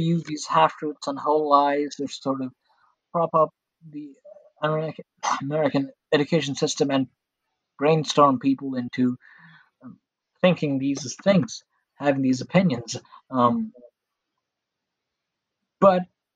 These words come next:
but Bangladesh's case is so special if you really think about it, because they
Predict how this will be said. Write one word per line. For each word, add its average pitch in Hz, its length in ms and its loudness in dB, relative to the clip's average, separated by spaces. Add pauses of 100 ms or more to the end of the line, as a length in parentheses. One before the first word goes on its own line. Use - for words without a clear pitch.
but 185 180 6
Bangladesh's 202 460 2 (160)
case 165 260 4
is - 40 -8 (160)
so 160 140 6
special - 640 -2 (500)
if 127 100 -16
you 127 120 2
really 120 200 -2
think 139 200 2
about 104 260 -2
it, - 60 -16 (560)
because 127 260 6 (2250)
they 165 100 8